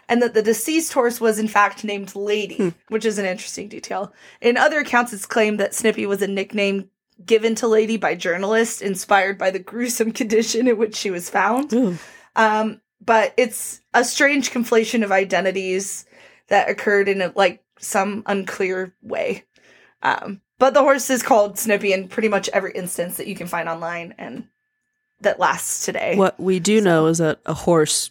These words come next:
Speaker 2: was mutilated. <laughs>
Speaker 1: Yes. So by the time Howe was compiling her book over a decade after the horse had died,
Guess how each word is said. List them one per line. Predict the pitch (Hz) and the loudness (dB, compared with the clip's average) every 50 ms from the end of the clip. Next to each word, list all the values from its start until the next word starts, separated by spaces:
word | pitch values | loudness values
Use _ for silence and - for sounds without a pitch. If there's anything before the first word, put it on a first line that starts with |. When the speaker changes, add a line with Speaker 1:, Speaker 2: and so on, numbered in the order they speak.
| _ _ - | _ _ -2
Speaker 2:
was | 160 160 147 165 | -2 -2 0 0
mutilated. | 156 151 147 135 123 120 90 113 123 - - - _ _ - | -2 -2 0 0 0 0 0 -2 -2 -4 -8 -12 _ _ -4
<laughs> | 185 - - - - - - - | -4 -4 -4 -4 0 0 0 2
Speaker 1:
Yes. | - 262 254 - - 240 202 - - 220 226 - _ _ - - - - - - _ _ _ _ _ _ _ _ _ | 4 2 2 2 0 -4 -4 -4 -4 -6 -6 -6 _ _ -20 -20 -20 -20 -20 -20 _ _ _ _ _ _ _ _ _
So | _ - - 277 254 247 247 | _ 0 2 4 4 4 4
by | 247 254 254 | 4 4 4
the | 247 247 247 | 4 0 0
time | 247 - - 349 349 339 339 349 339 330 - | 0 2 2 4 6 6 6 4 2 -2 -2
Howe | 247 247 262 247 254 247 | 0 2 4 4 4 2
was | 247 240 220 220 | 2 0 0 0
compiling | - - 214 - - 277 302 311 311 269 240 | -2 -8 -6 -2 0 2 2 2 0 -2 -2
her | 226 247 226 | -4 -6 -4
book | 190 214 220 220 - - | -2 -2 -4 -4 -4 -6
over | - 233 226 214 220 214 | -6 -6 -4 -2 -4 -4
a | 202 | -4
decade | 196 - 240 269 269 277 240 226 | -2 2 0 2 2 2 2 2
after | 208 208 220 - - 220 | 2 2 0 -2 -4 -4
the | 214 202 | -4 -4
horse | 180 214 208 220 214 - | -4 -4 -6 -6 -8 -8
had | - 196 180 | -10 -10 -4
died, | - 214 220 233 196 175 175 180 180 180 | 0 2 4 4 4 4 2 0 -2 -4